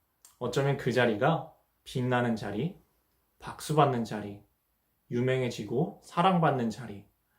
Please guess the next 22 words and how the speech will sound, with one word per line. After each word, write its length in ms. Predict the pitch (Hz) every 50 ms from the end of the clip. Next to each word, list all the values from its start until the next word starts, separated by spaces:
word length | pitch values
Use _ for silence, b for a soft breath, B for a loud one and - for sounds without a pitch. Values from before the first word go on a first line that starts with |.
| _ _ _ _ _ -
많은 340 | - 110 110 113 123 120 107
이득을 440 | 107 113 110 127 120 120 120 117
취하고 760 | - - - 135 120 113 - - 110 120 165 208 - - - _ _ _ _ _ _ _
부자가 460 | - - - 117 107 143 156 165 170
될 180 | - 131 110 107
수 140 | - - 120
있는 200 | 110 110 110 107
자리는 520 | 101 - 110 104 101 98 107 143 175 - - _ _ _ _ _ _ _ _ _ _
아닐지도 500 | - 107 110 123 131 - - 135 135 117
모릅니다. 600 | 107 104 104 101 101 98 101 98 98 - - _ _ _ _ _ _ _ _ _ _ _ _ b b b b b b b b b
하지만 440 | - 180 175 - 208 202 185 131 110
이것 280 | 113 - 165 165 - 170
하나 460 | 175 156 143 135 151 202 220 - - - _ _ _ _ _ _ _ _
기억하십시오. 880 | _ - 131 117 - - 135 120 - 123 - - - 117 104 101 104 - _ _ _ b b b b b b b b b b b b b b b -
우리가 280 | 139 131 147 156 170
서 160 | 160 - 185 180
있는 180 | 175 175 156
자리가 600 | 151 147 123 110 107 104 123 139 160 151 - - - _ _ _ _ _ _ _ _ _
하나님이 580 | - - 180 180 180 170 160 143 135 135 143
우리를 480 | 127 110 104 110 107 110 131 151 160 - -
찾아오신 720 | - - - - - - 190 185 165 147 - 135 120 110
자리고 600 | - 117 107 107 104 - 123 151 190 - - _